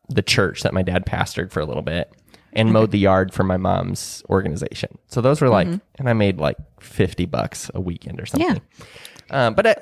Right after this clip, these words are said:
Speaker 1: you know,
Speaker 2: Honest
Speaker 1: as a
Speaker 2: money.
Speaker 1: kid, that was good, I guess. Um, but first actual job I got was at a dry cleaners. It's called Starcrest
Speaker 2: Yes.
Speaker 1: Cleaners in Normal, Illinois.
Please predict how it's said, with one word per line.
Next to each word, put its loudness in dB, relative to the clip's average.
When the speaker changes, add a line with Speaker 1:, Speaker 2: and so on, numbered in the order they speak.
Speaker 1:
you 6
know, 6
Speaker 2:
Honest 2
Speaker 1:
as 4
a 0
Speaker 2:
money. 0
Speaker 1:
kid, 2
that 2
was -6
good, -4
I -10
guess. -10
Um, 4
but 2
first 2
actual 0
job 2
I 2
got -2
was 4
at 0
a 2
dry 4
cleaners. -4
It's -20
called -2
Starcrest 0
Speaker 2:
Yes. 0
Speaker 1:
Cleaners 2
in 2
Normal, 2
Illinois. 2